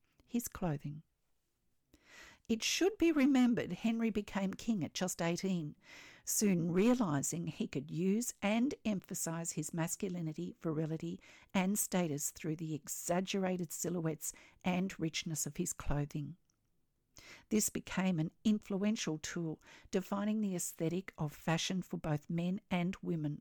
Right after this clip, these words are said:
of the Tudor era. And Henry the eighth was perhaps the first king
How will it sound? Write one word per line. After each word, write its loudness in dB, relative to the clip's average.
of -6
the -8
Tudor -6
era. -4
And 2
Henry 6
the 4
eighth 2
was -2
perhaps -4
the -2
first 0
king -4